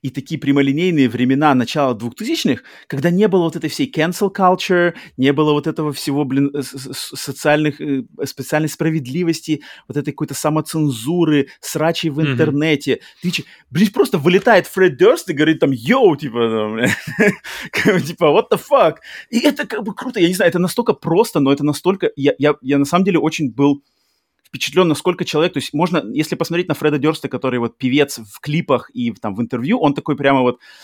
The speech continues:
Speaker 1: э, э, з-, з-, э, задиристый, э, грубиян, э, может, дурачок, э, такой вот прямо, значит, э, бяка, но на самом деле человек очень умный, очень умный, очень расчётливый. Блин, он, у него фильмы, он режиссёр, он снимал фильмы, он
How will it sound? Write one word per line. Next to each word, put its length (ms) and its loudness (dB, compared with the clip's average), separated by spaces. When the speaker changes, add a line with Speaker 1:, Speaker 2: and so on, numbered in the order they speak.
Speaker 1:
э, 100 -2
э, 120 -4
з-, 440 -6
з-, 200 -8
э, 260 -2
задиристый, 960 0
э, 220 -4
грубиян, 840 0
э, 220 -2
может, 200 -6
дурачок, 640 0
э, 920 2
такой 280 -8
вот 160 -10
прямо, 440 -2
значит, 380 -14
э, 500 -12
бяка, 560 0
но 120 2
на 80 2
самом 200 4
деле 140 4
человек 400 2
очень 360 2
умный, 360 2
очень 360 0
умный, 380 4
очень 400 0
расчётливый. 460 -2
Блин, 280 0
он, 120 2
у 120 4
него 220 4
фильмы, 300 0
он 80 2
режиссёр, 400 -2
он 80 -2
снимал 260 -2
фильмы, 360 -4
он 280 -2